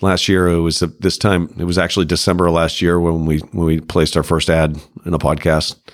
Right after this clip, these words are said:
Um, and, uh, we were given that opportunity f-, through doing some decent buys on the terrestrial side. And they said, "Can you do the podcast for us as well?" So, of course, we said yes. And, uh, but, you know, with the next understanding that we were new to it.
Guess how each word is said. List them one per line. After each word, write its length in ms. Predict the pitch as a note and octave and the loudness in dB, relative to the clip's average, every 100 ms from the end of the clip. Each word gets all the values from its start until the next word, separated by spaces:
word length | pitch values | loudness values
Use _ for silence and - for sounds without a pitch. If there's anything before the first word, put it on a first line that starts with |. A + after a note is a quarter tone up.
| - - - | -20 -18 -6
Um, 480 | D#2 D#2 D2 D#2 - - _ _ _ - - - | -2 0 0 -2 -6 -18 _ _ _ -16 -6 0
and, 300 | F2 E2+ E2 | 2 2 2
uh, 200 | E2 E2 | 2 2
we 120 | E2+ | 0
were 60 | D#2 | 0
given 240 | D#2+ D#2 | 0 0
that 100 | D2 | 0
opportunity 520 | D#2 D#2 - E2+ E2 | -2 -2 -2 0 2
f-, 80 | D2+ - - | -2 -6 -6
through 200 | F#2+ E2+ | -2 0
doing 240 | E2+ D#2+ | 0 0
some 380 | - F2+ F2 D#2+ - - - - _ _ - | 0 0 0 -4 -14 -18 -18 -20 _ _ -4
decent 260 | G2 G2+ F2+ | -2 0 0
buys 240 | F#2 F2+ | 0 2
on 160 | F2 F2+ | 2 2
the 100 | E2 | 0
terrestrial 480 | - E2+ - G2 | 0 0 0 0
side. 320 | E2+ E2+ E2 D#2+ - | 2 2 2 -2 -6
And 100 | D#2+ | -2
they 80 | D#2 | -2
said, 180 | D#2 - | -2 -2
"Can 120 | D2+ | 0
you 60 | |
do 140 | D#2+ F#2 | 2 0
the 80 | E2 | 2
podcast 480 | F#2 F#2+ G2+ F#2+ | -2 0 -2 -2
for 140 | - G2+ | -2 0
us 120 | F#2 | 0
as 100 | F2+ | 0
well?" 260 | F#2+ G2+ - - _ - | 0 -2 -8 -20 _ -4
So, 220 | F2 D#2+ | 0 0
of 440 | - - _ _ | -2 -14 _ _
course, 200 | - - | -6 -4
we 80 | E2+ | -2
said 180 | - E2+ | -2 0
yes. 360 | F2+ F#2 - - - - - - - | 2 0 -4 -14 -20 -20 -20 -14 -4
And, 380 | E2+ D#2+ D#2 E2 | 0 2 2 2
uh, 220 | E2 E2 | 2 0
but, 400 | D#2+ - G#2 C#3 | -4 -4 -4 0
you 80 | G#2 | -2
know, 100 | F2 - | -2 -4
with 220 | G#2 F2+ | -2 0
the 120 | F#2+ | 2
next 420 | F2+ - - - - | 0 -2 -4 -8 -2
understanding 540 | G#2+ F#2 - G2 F2 | 0 0 0 0 2
that 200 | E2+ - | 0 0
we 240 | G2 F2 E2 - _ _ | 0 0 -2 -12 _ _
were 100 | F#2+ | 0
new 140 | F2+ D#2 | 2 0
to 120 | A#1+ | -2
it. 160 | - | -8